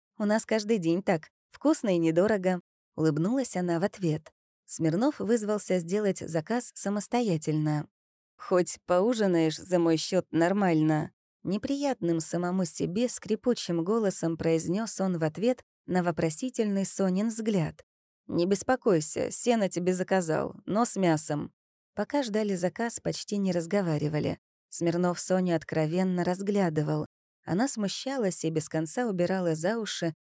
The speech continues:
растрепавшиеся кудряшки и глаза прятала,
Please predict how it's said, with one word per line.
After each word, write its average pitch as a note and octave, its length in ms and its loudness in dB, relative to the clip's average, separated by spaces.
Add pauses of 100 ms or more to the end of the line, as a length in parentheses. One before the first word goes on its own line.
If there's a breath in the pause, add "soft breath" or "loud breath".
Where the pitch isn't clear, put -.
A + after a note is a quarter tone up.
(120)
растрепавшиеся G3 960 -2
кудряшки E3 760 -2 (380)
и A#3+ 120 -2
глаза A#3 520 2
прятала, E3+ 720 0